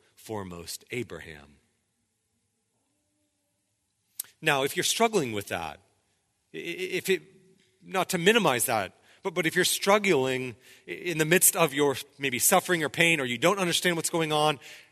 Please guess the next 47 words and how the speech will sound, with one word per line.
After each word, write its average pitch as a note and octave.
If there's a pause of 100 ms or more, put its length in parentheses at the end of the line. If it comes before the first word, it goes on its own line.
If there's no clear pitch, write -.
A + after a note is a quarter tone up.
(100)
and C3+
you're C3+
saying, C3+
"God, D3+
you C3+
just C#3+
don't D3+
seem C3+
good C#3
in B2+
this A#2 (460)
season," G2 (1200)
well, D#3+
you're E3
in F3+
good F#3+
company, D#3
because B2
in C#3+
many E3+
ways D3
that's C#3
what B2+
the B2
church -
is G#2
for. F#2+ (1040)
The, F#3+
the E3+
church G3+
is F3+
for E3+ (140)
so -
that E3
we F3+
as C#3
brothers F3
and F3+
sisters E3+
can C#3+
come G3+
together D#3 (140)
and E3+
rehearse G#3+
the D#3+
old G3+
story E3